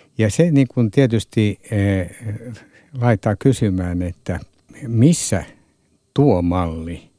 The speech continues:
meidän elämässä vaikuttaa, jos kerran virallinen Suomi on rakennettu ja vaatii tätä indoeurooppalaista mallia, niin, niin tässä, tässä työtapaturmatutkimuksessa saatiin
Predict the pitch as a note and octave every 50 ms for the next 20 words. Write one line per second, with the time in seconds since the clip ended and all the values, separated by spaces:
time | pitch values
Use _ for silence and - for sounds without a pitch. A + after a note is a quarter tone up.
0 | _ _ _ - G2+ F2+ F2 F#2 F2+ F2+ F2+ F#2+ F#2 F2+ F2+ F#2 F2+ - - F#2+
1 | F#2+ G2+ G#2 G2 - G#2 G2 - G#2+ G#2+ A2 A#2 B2 A2+ - - A#2+ A#2 A2+ A#2
2 | A2+ A2 A2+ C3 B2+ B2+ A#2+ A#2+ A#2 A#2 A2+ A2+ G#2+ - - B2+ A#2 A2+ A2+ A2
3 | A2 A2 A#2 A2+ - A#2+ A2 G2+ G#2+ G#2+ - A2+ G#2 G2 - A2 A2 G#2+ G#2 A2+
4 | A2+ G2+ - A2 G2+ - G#2 G#2 - G#2 G#2+ A2 A2+ G#2+ G#2+ G#2 G2+ G#2 - -
5 | G#2+ G2 - - G#2+ G#2+ G#2+ G#2 G#2 G#2 G2+ G2+ G2+ F#2 - - - - - -
6 | - - - - - - - - _ _ _ - A#2 A#2 A2+ - - - - A#2
7 | A#2 A2+ A2 - D#3 D3 C3+ - - A#2+ A2 F#2+ - _ - C#3+ C3 - D3+ C#3+
8 | - - F3+ D#3 C#3 - C#3 - - A2+ G#2 - A2 G2+ G#2+ A2 - - A2 G2+
9 | - - G2+ G2+ G#2 G2 - - - - - G2+ F2 F2 - E3+ E3 C#3+